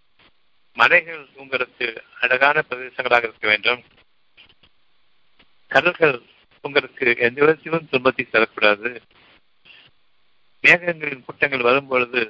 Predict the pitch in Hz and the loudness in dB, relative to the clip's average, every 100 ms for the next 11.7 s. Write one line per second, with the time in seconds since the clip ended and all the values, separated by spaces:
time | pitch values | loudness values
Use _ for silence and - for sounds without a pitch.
0 | _ - 120 113 117 123 - 120 113 113 | _ 0 2 2 -2 -6 0 2 2 0
1 | 113 107 104 117 120 - _ _ _ _ | -2 -2 -2 -4 -6 -8 _ _ _ _
2 | _ - 127 143 131 135 - 120 117 110 | _ -8 -6 -2 -2 -2 -2 -2 -2 -4
3 | - _ _ _ _ - 143 156 151 143 | -12 _ _ _ _ -4 -4 0 2 2
4 | - 127 123 117 127 - 120 117 _ 131 | 0 -2 -2 -4 -12 -2 0 0 _ -2
5 | 123 - 123 - 117 113 113 - - 107 | -2 -2 -6 -4 -4 0 0 -2 -2 -4
6 | 110 127 110 - _ - - - 147 185 | -4 -18 -18 -20 _ -20 -10 0 0 2
7 | 226 233 196 180 185 147 131 _ _ _ | 2 2 0 -2 -2 -4 _ _ _ _
8 | 135 127 117 120 147 160 175 185 - 147 | -4 -2 0 0 0 2 0 0 0 0
9 | 139 135 131 127 123 120 120 - 110 113 | 0 -2 -2 -4 -4 -2 -4 -4 -10 -4
10 | 104 - _ _ _ 123 117 113 120 110 | -4 -6 _ _ _ -6 -2 0 0 0
11 | - - 107 104 101 104 104 | -2 -8 -12 -12 -8 -6 -6